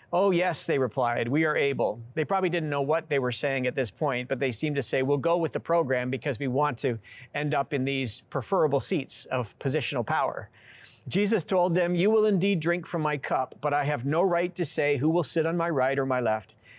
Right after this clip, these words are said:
My Father has prepared those places for the ones he has chosen." When the ten other disciples heard what James and John had asked, they were indignant.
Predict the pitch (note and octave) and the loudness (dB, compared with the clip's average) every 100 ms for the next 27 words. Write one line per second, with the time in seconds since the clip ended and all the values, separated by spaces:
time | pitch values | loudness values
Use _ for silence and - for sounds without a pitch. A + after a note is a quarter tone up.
0 | - C3+ D#3 D#3+ E3 E3+ F3+ D#3+ D#3+ - | -6 -2 0 0 2 2 2 0 -2 -2
1 | E3 D#3+ D#3 D3 C3 - C3 B2+ D3 A#2 | -2 0 0 0 0 0 -2 -2 -4 -4
2 | D3 C#3 C3+ D3 D3+ C#3 C#3+ C3+ B2+ F3+ | 0 0 2 0 0 0 0 0 0 0
3 | D#3 A2 G2+ - _ - - - - D3 | 2 0 -6 -12 _ -20 -20 -20 -8 -2
4 | F#3+ G3 D#3+ G#3 A#3 B3+ A3+ G#3+ G3+ - | 0 0 0 -2 0 2 2 2 2 2
5 | E3 D#3+ - - - - - F#3 G3 E3 | 0 0 -4 -6 -10 -16 -4 0 2 0
6 | B2+ D3 D#3+ D#3+ D3+ C3 C#3+ C#3 C3+ C#3 | 0 -2 -2 0 0 0 0 0 0 0
7 | B2+ B2 - - D3 D#3 C#3+ B2+ A#2 F#2 | 0 -4 -8 -4 -2 0 0 0 -2 -6